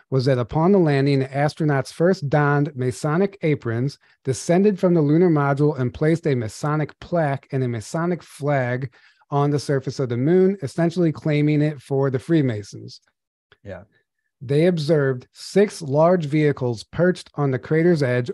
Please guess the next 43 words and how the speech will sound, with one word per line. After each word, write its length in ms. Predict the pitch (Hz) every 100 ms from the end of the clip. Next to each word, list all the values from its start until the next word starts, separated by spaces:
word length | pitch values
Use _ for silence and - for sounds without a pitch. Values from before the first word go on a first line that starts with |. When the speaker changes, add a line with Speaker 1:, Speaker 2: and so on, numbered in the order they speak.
| -
Speaker 1:
overseeing 680 | 156 165 156 - 151 127
them. 220 | 110 101 -
Armstrong 680 | 139 156 165 - 156 147 147
shouted, 560 | 139 147 135 131 131 127 _ _ _ -
"They 180 | 147
are 140 | 151 139
huge, 480 | - 185 185 165 104
sir." 460 | - 123 107 101 _ _ _ _
So 180 | - 156
there's 240 | 175 190
a 40 | 156
lot 380 | 123 127 143
more 200 | 143 151
about 300 | 139 127 139
this 220 | - 151 151
in 80 |
the 80 | 127
book, 320 | 113 127 147 -
guys, 340 | 170 160 165
but 340 | 127 131 123 151
for 200 | - 127
the 60 |
sake 300 | 110 139 131
of 80 | 127
this 140 | 117 -
presentation, 640 | 127 117 113 120 - 120
I'm 100 | 113
just 220 | 113 -
kind 180 | - 120
of 100 | 104
breezing 280 | 117 120 120
through 140 | 120
the 80 | 107
bullet 320 | 98 117 117
points. 500 | - 117 117 147 - _ _
Speaker 2:
Quick 220 | - 113
side 260 | - 120 110
note, 280 | 117 120 - _ _ _ _ _ -
when 180 | 104 113
you 120 | 135
look 240 | 131 131
into 220 | 135 -
nasa, 720 | 113 95 92 107 - 147 147